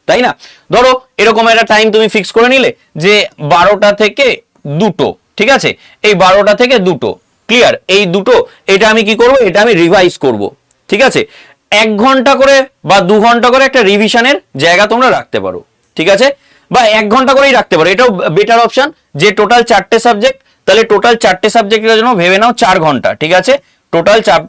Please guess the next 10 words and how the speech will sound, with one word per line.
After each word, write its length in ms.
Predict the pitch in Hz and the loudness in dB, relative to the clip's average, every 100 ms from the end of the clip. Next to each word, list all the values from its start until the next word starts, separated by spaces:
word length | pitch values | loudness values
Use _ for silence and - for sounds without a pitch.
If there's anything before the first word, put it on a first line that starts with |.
| _ - | _ -4
চারটে 360 | 185 165 - 202 | -2 -2 -2 0
সাবজেক্টের 500 | 185 165 196 208 190 | 0 -2 -4 -4 -2
জন্য 240 | 208 247 | -2 -2
ভেবে 220 | 175 175 | -2 -2
নাও 220 | 196 180 - 170 | 0 -2 -6 -6
টোটাল 340 | 180 165 247 277 _ _ - | -4 0 0 0 _ _ -6
চার 300 | 240 220 220 | -2 0 0
ঘন্টা, 400 | 165 120 107 104 _ _ | 0 -2 -6 -10 _ _
ঠিক 140 | - 175 | -4 0
আছে? 240 | 185 269 | 2 0